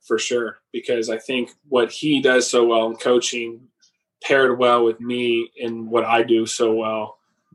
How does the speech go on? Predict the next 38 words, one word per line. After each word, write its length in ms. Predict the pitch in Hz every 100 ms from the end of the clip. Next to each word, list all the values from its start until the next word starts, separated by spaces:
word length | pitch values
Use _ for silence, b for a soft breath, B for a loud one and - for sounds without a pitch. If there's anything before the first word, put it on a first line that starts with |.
| 107
Uh, 360 | 117 113 110 113
it 40 | 131
was, 100 | 151
like, 140 | 147
the 60 | -
perfect 360 | 151 135 127
fit. 300 | - 131 110 -
And 200 | 113 113 101
just 220 | 127 120
from 120 | 135
a 60 | 117
work 280 | 117 127 139
ethic, 380 | 131 135 120 -
from 160 | 117
a, 120 | 110 - _ _ _ -
the 80 | -
standard 500 | - 127 127 135 131
he 80 |
expected 440 | 120 - 127 120 127
of 120 | 120
the 100 | 113
room, 520 | 113 117 117 117 117
it 100 | 113
was 160 | 113 113
just, 440 | 113 110 - - -
he 80 | 131
was 120 | 127
perfect 420 | 127 117 - 110
for 220 | - 117
our 120 | 113
room 220 | 117 123 120
at 60 |
N 100 | 120
C 140 | 120 120
State, 300 | - 120 113
for 80 | 110
the 80 | 107
guys. 640 | 113 113 113 113 -